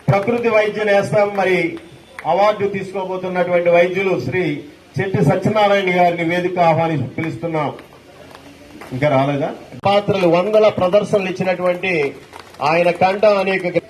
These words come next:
ఈ రోజున నాటకరత్న మరి అవార్డు తీసుకోబోతున్నటువంటి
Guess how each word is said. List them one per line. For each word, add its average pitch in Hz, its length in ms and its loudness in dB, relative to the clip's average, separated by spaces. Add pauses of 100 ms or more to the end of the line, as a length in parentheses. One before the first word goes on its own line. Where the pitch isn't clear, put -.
(140)
ఈ 147 140 0
రోజున 175 400 0
నాటకరత్న 190 540 -2
మరి 180 320 0
అవార్డు 175 580 0
తీసుకోబోతున్నటువంటి 170 1000 -2